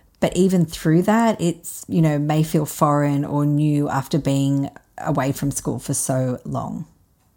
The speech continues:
It's likely that many children will be feeling worried about their safety and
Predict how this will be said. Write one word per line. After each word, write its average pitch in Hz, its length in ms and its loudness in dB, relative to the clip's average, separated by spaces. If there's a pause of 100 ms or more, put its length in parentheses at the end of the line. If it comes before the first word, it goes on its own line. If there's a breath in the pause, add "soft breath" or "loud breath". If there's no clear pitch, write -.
(1080)
It's 170 220 -2
likely 165 480 2
that 147 240 0
many 147 260 2
children 151 460 0
will 143 140 0
be 147 100 -2
feeling 139 400 -2
worried 131 320 -2
about 131 260 -4
their 139 120 -4
safety 208 680 -2 (480 loud breath)
and 139 540 2